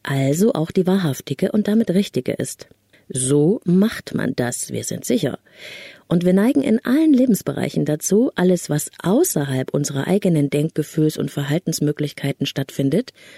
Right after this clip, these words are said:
als falsch oder unpassend zu deklarieren. Doch die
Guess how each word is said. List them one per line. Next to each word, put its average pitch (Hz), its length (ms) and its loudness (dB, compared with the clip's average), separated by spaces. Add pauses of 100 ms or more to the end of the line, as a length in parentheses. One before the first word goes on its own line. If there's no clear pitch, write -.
(240)
als 139 300 -2
falsch - 520 -4 (240)
oder - 200 0
unpassend 127 520 -2
zu 127 120 -4
deklarieren. 131 680 -2 (1200)
Doch 156 340 0
die 139 300 0